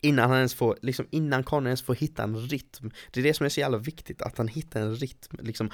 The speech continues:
"Ja, men nu börjar jag träffa, nu börjar jag mäta distansen." Låt inte honom mäta distansen, bara nedtagning, kommer ner. Så fort, äh, så fort Conor kommer ner, då inser han bara, "Jävlar, det här är press jag aldrig har känt innan." Och sen så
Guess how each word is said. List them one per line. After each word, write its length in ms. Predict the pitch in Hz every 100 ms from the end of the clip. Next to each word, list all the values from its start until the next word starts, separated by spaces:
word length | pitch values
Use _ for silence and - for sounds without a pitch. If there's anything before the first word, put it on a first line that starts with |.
| - -
"Ja, 100 | 117
men 100 | 127
nu 100 | 135
börjar 160 | 131 117
jag 60 |
träffa, 300 | - 117 104
nu 160 | 107 117
börjar 180 | 123 107
jag 80 |
mäta 280 | 113 113 -
distansen." 420 | 107 - 117 107 101 - -
Låt 260 | 156 160
inte 220 | 147 139 131
honom 120 | 127
mäta 240 | 131 123
distansen, 400 | 117 135 127 117
bara 140 | 117 - - - - - - _ -
nedtagning, 640 | 147 147 123 101 104 - -
kommer 240 | - 160 147
ner. 220 | 135 - -
Så 200 | - 156
fort, 360 | 151 156 147 - -
äh, 120 | 117 -
så 140 | -
fort 360 | 131 - 165 -
Conor 260 | - 135
kommer 240 | 123 120 117
ner, 240 | 127 107 -
då 160 | - -
inser 260 | 151 123
han 140 | 107 104
bara, 140 | 110
"Jävlar, 480 | 113 139 110 101 104
det 80 | 117
här 160 | 127
är 40 | 131
press 320 | - 113 -
jag 80 | - _
aldrig 260 | 143 117
har 60 | 110
känt 260 | 113 113 113
innan." 300 | 107 104 131 - - _ _ _ _ _ _ _
Och 140 | 147
sen 180 | - 139
så 120 | 123